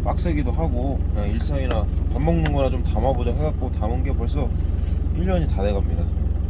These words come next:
와, 이것도 살아있는데 불고기입니다. 어, 끝내줍니다. 어, 냄새가. 일단은 요거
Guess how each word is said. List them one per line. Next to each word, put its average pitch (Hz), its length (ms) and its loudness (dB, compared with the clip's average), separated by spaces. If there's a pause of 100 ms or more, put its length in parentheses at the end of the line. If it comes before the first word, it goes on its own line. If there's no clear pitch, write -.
(600)
와, 92 120 0
이것도 92 680 0
살아있는데 - 760 0 (1600)
불고기입니다. 156 840 0 (3500)
어, 262 320 0
끝내줍니다. - 600 0 (1800)
어, - 240 0 (480)
냄새가. - 420 -2 (1400)
일단은 147 440 0
요거 110 480 0